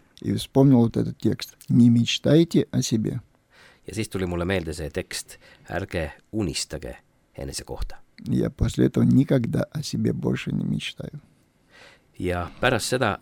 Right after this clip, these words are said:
Speaker 2: ei ole ma kunagi enese kohta enam millestki unistanud.
Speaker 1: И потом, когда меня спрашивают: «Ты куда идёшь этапом?»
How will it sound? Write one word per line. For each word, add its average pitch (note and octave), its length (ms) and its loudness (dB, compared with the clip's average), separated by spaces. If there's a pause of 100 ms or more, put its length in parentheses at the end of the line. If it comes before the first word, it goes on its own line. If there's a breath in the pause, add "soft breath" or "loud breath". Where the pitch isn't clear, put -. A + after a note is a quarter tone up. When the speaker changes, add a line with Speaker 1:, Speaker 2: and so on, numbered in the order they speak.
Speaker 2:
ei G2 240 -2
ole F#2 140 0
ma D#2+ 140 -6
kunagi F2 460 -4 (380 soft breath)
enese F#2+ 420 -4
kohta E2+ 380 -4
enam D2+ 280 -6 (300)
millestki - 420 -8
unistanud. - 640 -8 (160)
Speaker 1:
И B2 80 4
потом, C3 300 6
когда B2 160 6
меня B2 180 10
спрашивают: A#2+ 420 2
«Ты C#3 100 -2
куда D#3 300 8
идёшь A#2+ 300 6
этапом?» A#2+ 440 -2